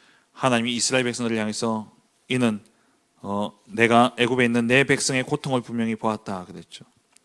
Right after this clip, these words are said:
"그 내 백성을 애굽에서 건져내겠다." 하셨고, "내가 이 백성을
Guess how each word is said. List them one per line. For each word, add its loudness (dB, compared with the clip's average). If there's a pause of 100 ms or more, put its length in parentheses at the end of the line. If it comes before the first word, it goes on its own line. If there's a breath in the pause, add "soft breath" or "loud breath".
(260 soft breath)
"그 8
내 8
백성을 2
애굽에서 4
건져내겠다." -4
하셨고, -8 (380 soft breath)
"내가 6
이 6
백성을 2